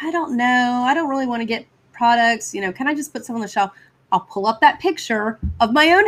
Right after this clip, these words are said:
house, you know, of my own, or it's kinda staged, I think, just, like, on a, uh, on a counter or something. I'll say, "But look how,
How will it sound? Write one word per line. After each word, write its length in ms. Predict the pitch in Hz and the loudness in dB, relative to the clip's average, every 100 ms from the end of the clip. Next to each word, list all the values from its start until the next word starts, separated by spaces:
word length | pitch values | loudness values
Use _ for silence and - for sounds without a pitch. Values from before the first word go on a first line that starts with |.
| 403 | 6
house, 200 | 359 247 | 4 4
you 80 | 247 | 2
know, 180 | 226 233 | 4 2
of 100 | 254 | 4
my 240 | 294 277 | 2 2
own, 520 | 269 277 277 262 240 - | 2 4 4 4 0 0
or 180 | 233 | 0
it's 160 | 226 220 | 0 0
kinda 240 | 269 233 | 0 0
staged, 440 | 208 - 202 190 185 | -2 -2 0 0 -2
I 120 | 170 | -4
think, 240 | 190 170 | -4 -10
just, 240 | 165 170 - | -10 -12 -8
like, 160 | 175 _ | -8 _
on 160 | 175 175 | -4 -2
a, 200 | 175 - _ _ _ _ _ - - 175 | -4 -8 _ _ _ _ _ -20 -12 -10
uh, 320 | 160 147 - - _ _ _ _ _ _ _ _ _ _ 202 | -6 -8 -8 -14 _ _ _ _ _ _ _ _ _ _ -4
on 80 | |
a 40 | 185 | -4
counter 460 | 180 170 165 - | -4 -8 -6 -10
or 80 | 73 | -10
something. 320 | - 185 - | -8 -8 -6
I'll 80 | 175 | -10
say, 160 | 180 196 | -8 -8
"But 220 | 208 - | -8 -8
look 180 | 285 311 | -8 -6
how, 280 | 415 440 | -4 -4